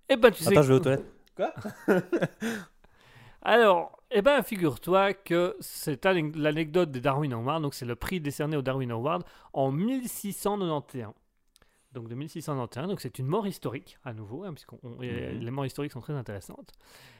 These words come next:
Speaker 1: Et donc c'est tout simplement en mille neuf cent soixante et un, le professeur de l'université de Leip-,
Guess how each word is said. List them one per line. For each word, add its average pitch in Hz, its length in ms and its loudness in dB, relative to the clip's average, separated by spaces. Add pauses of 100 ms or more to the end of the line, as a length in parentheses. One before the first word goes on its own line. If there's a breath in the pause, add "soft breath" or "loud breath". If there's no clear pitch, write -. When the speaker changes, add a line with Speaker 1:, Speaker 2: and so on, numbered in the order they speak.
(140 soft breath)
Speaker 1:
Et 151 80 0
donc 254 220 2
c'est 202 100 2
tout 190 100 0
simplement 190 640 2 (240 soft breath)
en 143 100 0
mille 185 140 2
neuf 190 140 2
cent 180 120 0
soixante 143 380 -4
et 143 140 -2
un, 202 200 -4 (180 soft breath)
le 143 160 2
professeur 240 760 6
de 147 80 2
l'université 220 640 0
de 143 120 0
Leip-, 170 480 -2